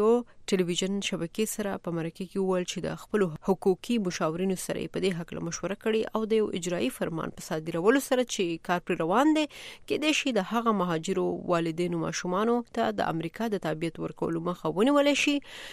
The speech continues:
چې ناقانونه توګه په امریکا کې اوسیږي. ډنمارک په ایران تور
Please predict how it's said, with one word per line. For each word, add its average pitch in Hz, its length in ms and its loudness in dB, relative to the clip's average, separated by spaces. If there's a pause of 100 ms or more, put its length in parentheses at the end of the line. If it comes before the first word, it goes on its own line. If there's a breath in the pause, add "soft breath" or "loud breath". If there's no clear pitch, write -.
(200 loud breath)
چې 269 500 2
ناقانونه 180 560 4
توګه 165 400 -2
په 160 140 0
امریکا 160 340 -4
کې 185 240 -8
اوسیږي. 160 560 -8 (640)
ډنمارک 285 480 6
په 226 140 6
ایران 254 320 4
تور 247 100 2